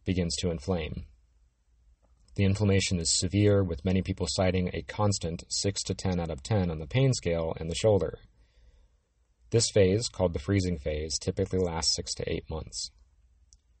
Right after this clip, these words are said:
The second phase, called the frozen phase, starts when the inflammation begins to subside. However, the high level of inflammation over so much time ha-, causes a lot of scarring around the joint capsule.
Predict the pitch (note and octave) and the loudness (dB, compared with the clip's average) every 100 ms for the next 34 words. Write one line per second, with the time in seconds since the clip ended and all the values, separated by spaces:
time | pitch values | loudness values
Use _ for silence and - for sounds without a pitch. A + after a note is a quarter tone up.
0 | _ _ - - G#2+ A2+ - E2+ F2+ - | _ _ -4 4 4 4 2 2 0 -2
1 | F2 D#2 - F2 E2+ F#2+ G#2 F#2 D2 D2+ | -4 -4 -4 -2 0 2 2 0 -2 -2
2 | F#2+ - - - F2+ F2+ - F2+ F2 E2 | -4 -6 -10 -2 2 2 0 0 0 -2
3 | F2 G#2 G2 F#2 F2 E2 - - - - | 0 2 2 0 -2 -4 -6 -8 -8 -6
4 | - E2+ D#2 D#2+ - _ _ _ _ _ | -4 -2 -4 -8 -12 _ _ _ _ _
5 | _ _ _ _ _ _ - A#2 A#2+ A2 | _ _ _ _ _ _ -2 6 6 6
6 | G#2 G2 B2+ C#3 C3 A2+ G2+ G2 F#2 F2+ | 4 2 2 4 4 4 4 2 0 0
7 | G2 F#2 F2+ E2+ D#2+ - G2 F2+ - A2+ | 0 0 -2 -4 -4 0 0 0 -2 0
8 | G#2 E2+ E2 E2+ F2+ - - B2+ G#2 F2 | 2 0 -2 -2 -4 -4 0 4 4 2
9 | E2 E2+ F#2 F#2 - - G#2 F2+ E2 E2+ | 0 0 0 0 -2 -2 -2 0 -2 -2
10 | E2 E2 E2 F#2+ G2 F#2+ D#2 C#2+ - G1+ | -4 -4 -2 0 0 -2 -8 -8 -8 -10
11 | - | -10